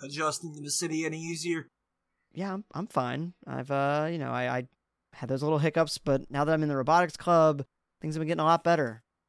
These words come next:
Speaker 2: Kinda keeping to myself a bit, but I've made a couple friends. Mosey's been giving me some, some pointers.
Speaker 1: Pointers?
Speaker 2: Yeah, just about how to, how to talk to people,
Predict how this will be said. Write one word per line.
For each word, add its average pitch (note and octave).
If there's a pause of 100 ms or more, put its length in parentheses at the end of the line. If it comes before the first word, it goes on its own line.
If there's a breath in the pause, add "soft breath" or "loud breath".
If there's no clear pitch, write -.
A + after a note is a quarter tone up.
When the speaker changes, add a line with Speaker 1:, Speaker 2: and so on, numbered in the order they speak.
(160)
Speaker 2:
Kinda B2+
keeping C#3
to C3+
myself B2+
a B2+
bit, C3+
but B2+
I've C3
made C3+
a B2+
couple -
friends. C3 (280)
Mosey's D3+
been D3
giving C#3+
me C#3+
some, C#3+
some C#3
pointers. C#3 (760)
Speaker 1:
Pointers? G#2 (760)
Speaker 2:
Yeah, C4+
just F3+
about F3
how F3
to, E3
how E3
to D#3
talk D3+
to C#3+
people, D3+